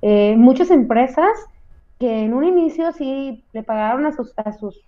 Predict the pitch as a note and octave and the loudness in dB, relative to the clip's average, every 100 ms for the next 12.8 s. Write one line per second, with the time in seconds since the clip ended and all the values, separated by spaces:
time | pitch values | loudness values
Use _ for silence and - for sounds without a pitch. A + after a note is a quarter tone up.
0 | - F#3+ F#3+ - G3 G3 - G3+ G#3 G#3 | -14 -10 -10 -10 -14 -12 -10 -10 -4 -2
1 | G3+ A3 A#3+ C4 C4 G#3 G3 G#3 G3 _ | 0 0 -2 -4 -4 -4 -4 -4 -6 _
2 | - - G3+ G#3 G#3 G#3 G#3+ A3+ A#3 A#3+ | -20 -10 -2 -2 0 -2 0 -2 -2 -2
3 | G#3 A3 D4 F4 D4+ C#4+ D4+ C#4 A3 A3+ | -2 -2 -2 -2 2 2 0 -2 -4 -4
4 | A#3+ A3 F#3+ F#3+ F#3 F#3+ G#3+ F#4 - _ | -4 -4 -4 -6 -8 -6 -6 -6 -10 _
5 | _ _ - A#3 A3+ A3 A3+ A3 A3 C#4+ | _ _ -4 -2 2 0 0 -4 -2 -4
6 | - A#3 G#3 G3+ G3 G3+ G#3 A3 C4 A3 | -4 -2 0 -2 -4 -4 -4 -2 -4 -6
7 | G3+ - A3+ C4 B3 G3+ G3 G3+ A3 A#3 | -10 -10 -8 -6 -6 -6 -6 -8 -6 -4
8 | G#3+ G#3+ A3+ A3+ A3 A3+ A3+ F#3+ F#3+ F#3 | -6 -4 -8 -8 -10 -8 -6 -6 -6 -6
9 | F#3 F3+ B3 A#3+ G#3 - G3 - _ _ | -6 -4 -6 -6 -10 -8 -8 -8 _ _
10 | _ _ - _ - A3 B3 C#4+ D#4 C4 | _ _ -20 _ -6 -2 0 0 0 0
11 | G3+ A3 A#3 A#3+ B3 A3 A3 A3+ G#3+ G3 | 0 0 -2 -4 -4 -2 -4 -6 -10 -12
12 | G3+ G#3+ - _ G3+ G3+ - G#3 | -8 -10 -10 _ -12 -10 -12 -16